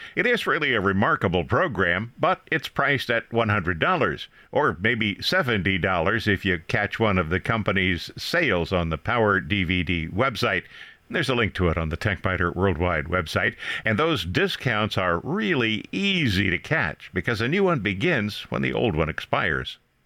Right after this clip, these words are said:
The primary difference with the rental plan is that it includes one hundred gigabytes of online storage, while the single-pay perpetual license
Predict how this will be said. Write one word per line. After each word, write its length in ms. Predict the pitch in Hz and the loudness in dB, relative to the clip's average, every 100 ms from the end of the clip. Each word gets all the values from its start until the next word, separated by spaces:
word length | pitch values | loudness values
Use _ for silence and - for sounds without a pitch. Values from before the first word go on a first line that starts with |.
| _ _ - - - - | _ _ -18 -12 -12 -6
The 80 | - | -4
primary 560 | - 175 202 151 113 92 | 0 0 2 2 2 0
difference 640 | 76 139 135 95 90 - | -2 -4 0 0 0 0
with 160 | 92 - | -2 0
the 80 | 90 | 0
rental 400 | 90 147 98 90 | 2 2 2 0
plan 420 | 104 98 85 101 | 0 2 2 2
is 160 | 92 - | 2 2
that 220 | 104 - | 0 0
it 120 | 202 | 2
includes 580 | 180 135 143 135 120 - | 2 0 0 2 0 -2
one 200 | 123 170 | 0 2
hundred 440 | 147 127 110 - | 2 2 -2 -2
gigabytes 560 | 139 117 98 101 104 - | -2 0 0 2 0 -2
of 140 | 80 - | -4 0
online 720 | 123 123 110 98 95 90 85 | 2 2 2 2 2 0 -2
storage, 640 | - - 180 110 123 - - - _ | -4 0 2 2 0 -4 -12 -20 _
while 240 | 87 92 | -2 0
the 200 | 85 90 | 2 0
single-pay 800 | 87 - 185 156 117 107 104 95 101 | 0 -2 0 2 0 0 0 0 0
perpetual 720 | - - - 127 - 104 92 | -2 -2 0 -2 2 2 2
license 640 | 90 127 147 - 110 107 | 0 0 0 0 0 0